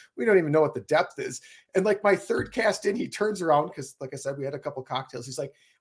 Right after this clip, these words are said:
"Are you even gonna try to catch a fish?" And he just, like, joking around, like, "Are you even gonna try?"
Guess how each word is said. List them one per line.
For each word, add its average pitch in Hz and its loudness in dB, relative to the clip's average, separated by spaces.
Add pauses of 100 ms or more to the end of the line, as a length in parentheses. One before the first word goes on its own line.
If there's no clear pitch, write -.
"Are 165 -2
you 202 -4
even 247 0
gonna 226 2
try 170 -2
to 170 -4
catch 156 -4
a 147 -18
fish?" - -8 (500)
And - 4
he 233 2
just, 226 -4
like, 151 -4
joking 143 -4
around, 139 2
like, 139 -2
"Are 147 -8
you 185 -6
even 202 -4
gonna 185 -2
try?" 151 -4